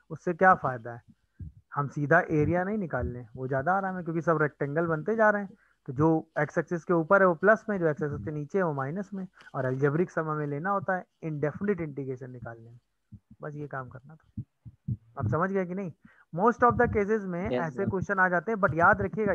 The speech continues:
Speaker 1: ये concept हम केवल तभी लगा पाएंगे जब ऐसी geometry बन रही हो जिसका area हम direct जानते हैं, just like triangle, rectangle। Otherwise हमेशा आंख मूंद के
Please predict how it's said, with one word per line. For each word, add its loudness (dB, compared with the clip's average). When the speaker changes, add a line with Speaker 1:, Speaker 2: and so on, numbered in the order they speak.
Speaker 1:
ये 0
concept -2
हम -4
केवल -2
तभी -2
लगा 4
पाएंगे -2
जब 2
ऐसी 2
geometry 0
बन 2
रही -4
हो -2
जिसका 0
area 2
हम -2
direct 0
जानते -4
हैं, -10
just 0
like 4
triangle, 2
rectangle। -2
Otherwise 4
हमेशा 2
आंख 4
मूंद -4
के 0